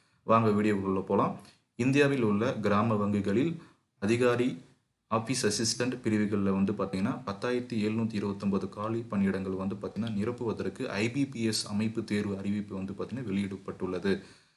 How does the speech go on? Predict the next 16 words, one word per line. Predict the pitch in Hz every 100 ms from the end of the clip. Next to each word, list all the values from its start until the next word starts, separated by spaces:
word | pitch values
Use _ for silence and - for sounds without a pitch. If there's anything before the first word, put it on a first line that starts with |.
| _ _ -
காலியிடம் | 104 139 131 113
வந்து | 104 117
பாத்தீங்கன்னா, | 113 98 101 101 135 -
இந்தியா | 110 113 120 113
முழுவதும் | 104 104 113 110 135
நாற்பத்தி | 143 98 107 123 - 113
மூணு | 107 113 110
கிராம | 101 101 117
வங்கிகளில் | 104 101 98 98 101 127 -
காலியிடங்கள் | 104 110 117 113 101 98 120 135
நிரப்பப்பட | 107 107 110 107 101 95
உள்ளன. | 92 95 98 87 - _ _
தமிழ்நாடு | - 113 143 135 123 131
கிராம | 110 107 123 113
வங்கியில் | 101 95 113 127
ஆபீஸ் | 107 110 117 117